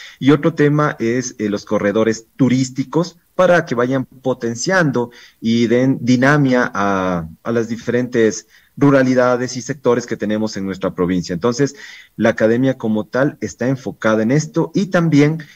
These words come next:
la carrera específica que es administración pública, generando capacitaciones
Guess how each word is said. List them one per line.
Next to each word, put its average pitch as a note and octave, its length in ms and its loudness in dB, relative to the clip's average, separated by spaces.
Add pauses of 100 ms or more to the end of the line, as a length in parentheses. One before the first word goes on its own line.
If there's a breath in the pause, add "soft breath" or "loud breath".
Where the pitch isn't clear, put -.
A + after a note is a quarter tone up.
(220 loud breath)
la A2 200 -2
carrera B2 560 2
específica A#2 880 -4
que A2 180 0
es A2 120 -4
administración G#2 800 -4
pública, D3 600 0 (260 loud breath)
generando C3+ 800 2
capacitaciones C#3+ 1200 -2